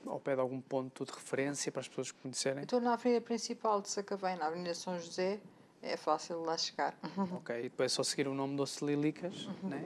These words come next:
Speaker 1: E, e vai encontrar. Portanto, ah, isto é uma forma para vocês, nós, nós dissemos logo no início do programa que nós gostamos de dar a conhecer projetos,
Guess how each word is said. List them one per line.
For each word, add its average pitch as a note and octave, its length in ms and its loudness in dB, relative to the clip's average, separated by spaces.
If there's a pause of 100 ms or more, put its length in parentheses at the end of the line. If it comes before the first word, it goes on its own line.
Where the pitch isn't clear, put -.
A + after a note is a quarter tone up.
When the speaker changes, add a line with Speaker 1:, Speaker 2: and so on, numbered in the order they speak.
(140)
Speaker 1:
E, D#3 260 0
e D#3 420 0
vai D3+ 140 2
encontrar. D3+ 460 2 (600)
Portanto, E3 540 4 (480)
ah, D3+ 300 6 (400)
isto - 220 4
é E3+ 40 8
uma E3+ 140 6
forma D#3+ 400 4
para D#3+ 140 -8
vocês, D3+ 340 2
nós, D3+ 260 -4
nós D3 180 -4
dissemos C#3+ 320 -4
logo C#3+ 160 2
no C#3+ 60 2
início D3 260 0
do D3 60 -6
programa D#3 380 0
que - 100 -20
nós D#3 140 -6
gostamos C3+ 300 -6
de - 40 -12
dar C#3 100 2
a C#3+ 40 -4
conhecer D3+ 340 -4
projetos, C#3+ 580 0